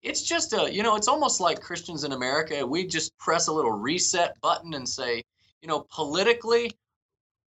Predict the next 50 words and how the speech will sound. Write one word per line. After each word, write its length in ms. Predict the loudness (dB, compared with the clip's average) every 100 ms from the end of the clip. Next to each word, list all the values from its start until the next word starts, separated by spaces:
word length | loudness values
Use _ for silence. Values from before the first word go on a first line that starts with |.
| _ _ _
the, 200 | -6 -6 -4
the 100 | -4
scripture 320 | -4 -4 -4
is 60 | -2
very 260 | 0 -2
clear 400 | -4 -4 0 0
that 140 | 0 -6
the 80 |
government 480 | 0 2 2 0 -2
is 140 | -2 -4
a 60 |
minister 540 | -4 -2 -2 -4 0 0
of 140 | 2
God, 340 | 6 8 6 2
so 180 | -4
Christians 480 | -6 -8 -10 -8 -10
do 160 | -10 -8
need 140 | -6 -8
to 60 |
be 120 | -10
involved 360 | -10 -4 -2 -4 -6
politically. 480 | -8 -8 -12 -14 -14 _ _ _ _ 4
But 300 | 4 6 6
those 220 | 6 6
of 100 | 4
us 160 | 2 0
that 120 | -4
are 100 | 2
not 240 | 2 2
involved 420 | 0 0 0 -2 -8
politically, 560 | -8 -6 -8 -10 -10 -10 _ _ _
we 120 | 0 2
don't 160 | 2
have 260 | 2 0 0
to 60 | -4
just 240 | -6 -6
hang 280 | -2 -2 0
up 160 | 0 0
on 180 | -4 0
policy. 600 | 4 4 4 0 -4 -4
We 200 | -6 -6
can 160 | -4
go 220 | 0 4
out 220 | 6 4 0
and 100 | -16
continue 480 | -20 -14 -10 -10 -12 -16 _
living 360 | -4 -2 0 2
out 120 | 2
our 120 | 2
faith 280 | 0 -8